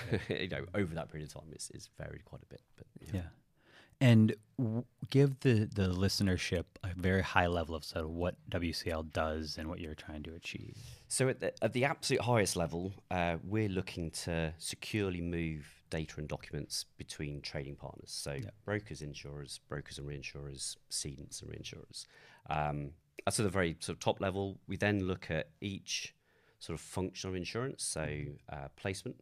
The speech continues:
Speaker 1: so exchanging capital for, for risk, uh, accounting and settlement, so kind of moving the cash or, or establishing what the movement of money should be,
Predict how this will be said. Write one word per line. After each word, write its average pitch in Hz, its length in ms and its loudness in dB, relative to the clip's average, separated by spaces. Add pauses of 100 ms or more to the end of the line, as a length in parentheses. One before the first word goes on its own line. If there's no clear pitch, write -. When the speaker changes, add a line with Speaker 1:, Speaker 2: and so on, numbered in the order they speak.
(160)
Speaker 1:
so - 140 -20
exchanging 71 460 -10
capital - 540 -14
for, - 180 -14 (180)
for 76 100 -10
risk, 101 400 -4 (420)
uh, 73 220 -6
accounting - 360 -8
and 80 60 -6
settlement, 98 500 -4
so 73 140 -4
kind 69 280 -10
of 71 60 -8
moving 76 640 -6
the - 80 -12
cash - 340 -14
or, - 140 -12 (100)
or 73 160 -10
establishing 80 640 -2
what 78 160 -10
the - 60 -14
movement 78 200 -8
of - 40 -10
money 76 200 -6
should - 180 -14
be, 76 260 -2